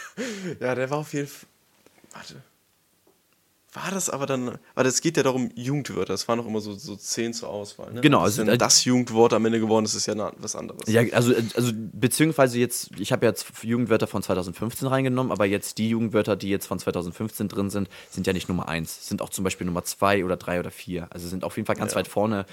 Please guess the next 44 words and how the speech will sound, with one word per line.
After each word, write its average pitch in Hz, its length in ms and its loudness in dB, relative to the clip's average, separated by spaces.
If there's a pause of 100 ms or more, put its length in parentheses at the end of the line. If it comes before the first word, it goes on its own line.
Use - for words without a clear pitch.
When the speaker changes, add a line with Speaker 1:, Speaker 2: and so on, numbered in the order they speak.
(140)
Speaker 2:
aber - 100 -10
ich - 80 -8
habe 87 120 -4
jetzt 95 100 -8
nicht 92 160 -8
so 82 80 -6
Top - 320 -8 (440)
zwanzig 90 480 -4
oder 80 220 -6
zo-, - 140 -10
Top - 240 -12
fünfzehn 92 360 -10
genommen 78 260 -12
oder 80 100 -16
so, 85 120 -16
sondern 92 340 -4 (280)
Speaker 1:
Ja, 107 120 -6
Speaker 2:
die, 117 40 2
die 117 60 2
Speaker 1:
okay. 107 100 0
Speaker 2:
ganz 98 220 -2
weit 78 100 -10
vorne 85 240 -8
waren - 160 -14
auf - 120 -16
jeden - 120 -14
Fall. - 140 -20 (720)
Speaker 1:
Also 107 160 -4
Fly 113 420 0
sein, 107 340 -2
würde 104 160 -6
ich - 80 -2
sagen, 101 500 -2
war 101 460 -2
zweitausendsiebzehn 98 1900 -6
oder 92 200 -6
sechzehn. - 680 -10 (480)
Vielleicht 117 640 -4
auch 113 340 -4
nochmal 107 300 -2
aus - 260 -4
Gag - 260 -6
nochmal 104 260 -8
später, 110 500 -6